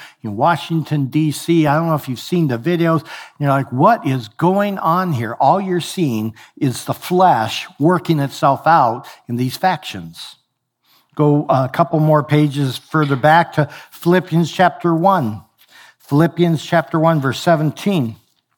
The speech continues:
Now, we just dealt with Philippians in our Lord's Supper. This one's a strange one, and you'll have to hold, bear with me while I try to develop it.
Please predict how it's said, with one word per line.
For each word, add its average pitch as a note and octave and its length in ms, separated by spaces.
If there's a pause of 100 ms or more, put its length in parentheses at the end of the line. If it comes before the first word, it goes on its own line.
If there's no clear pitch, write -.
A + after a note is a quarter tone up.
(920)
Now, D3 100
we D3+ 100
just D#3+ 300 (300)
dealt F#3+ 220
with D3+ 180
Philippians D3 640
in C#3+ 120
our C3 120
Lord's C#3 360
Supper. E3+ 500 (4000)
This G#3+ 200
one's A#3+ 220
a F#3+ 80
strange G3 460
one, C3 200
and C3+ 240
you'll C#3 140
have D3+ 220
to C#3+ 80
hold, E3+ 640
bear E3+ 220
with C#3 200
me D#3 60
while C#3+ 240
I C#3 100
try D#3 220
to C3+ 140
develop B2+ 520
it. B2+ 140